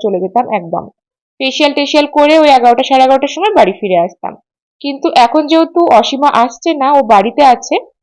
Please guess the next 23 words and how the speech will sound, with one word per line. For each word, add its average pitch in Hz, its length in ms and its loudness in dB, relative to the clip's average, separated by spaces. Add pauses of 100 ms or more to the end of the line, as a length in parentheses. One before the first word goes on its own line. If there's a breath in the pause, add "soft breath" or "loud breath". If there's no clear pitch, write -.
(300)
তো 269 80 -4 (220)
সেই 262 200 -2
জন্য 294 220 -2
হচ্ছে 320 200 2
আমাকে 277 260 0
এসে 294 140 0
রান্না 277 260 4
বান্না 285 240 0
করতে 294 340 -2
হয়। 277 220 0 (400)
তাই 262 200 0
এই 277 200 0
এক 269 180 4
মাস 285 220 0
যে 302 100 -6
আমি 302 120 -2
ব্যাঙ্গালোরে 254 520 2 (120)
এসেছি 359 380 -2
একদমই 240 480 -2
সময় 262 320 -2
পাইনি 311 280 0
যে 302 100 -4
পার্লারে 214 460 2